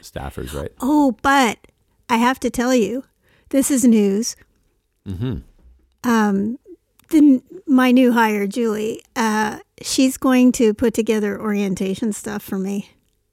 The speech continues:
Speaker 1: What do you mean orientation stuff?
Speaker 2: Orientation for new staff, like how to,
Speaker 1: <gasps>
Speaker 2: yeah, I know.
Speaker 1: Well, we have orientation. We hire them, we throw them into the deep end, and we see what happens.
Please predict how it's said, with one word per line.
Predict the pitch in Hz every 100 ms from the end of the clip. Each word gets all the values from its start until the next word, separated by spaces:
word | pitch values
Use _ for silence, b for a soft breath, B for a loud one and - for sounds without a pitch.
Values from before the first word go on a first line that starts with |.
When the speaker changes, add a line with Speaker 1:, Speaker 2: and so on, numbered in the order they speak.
| _ _ _ _
Speaker 1:
What | 95
do | 90
you |
mean | 85 90
orientation | 87 85 82 85 302
stuff? |
Speaker 2:
Orientation | 330 320 320 311 302
for | 262 247
new | 240
staff, | 226 202 202 202
like | 190 170
how | 170 233
to, | 233 247
Speaker 1:
<gasps> | -
Speaker 2:
yeah, | 262 285 427 320 220
I | 233 262
know. | 277 311 285 202 - - _ _ _ _ -
Speaker 1:
Well, | 135 101 101 104 101
we | 113 117
have | 165
orientation. | 131 78 80 85 82 - 80
We | 76
hire | 95 98
them, | 98 104 120
we | 92
throw | - 98
them | 92 90
into | 87 85
the | 80
deep | - 78 78
end, | 101
and | 113 101
we | 95
see | -
what | 101 101
happens. | 131 - - -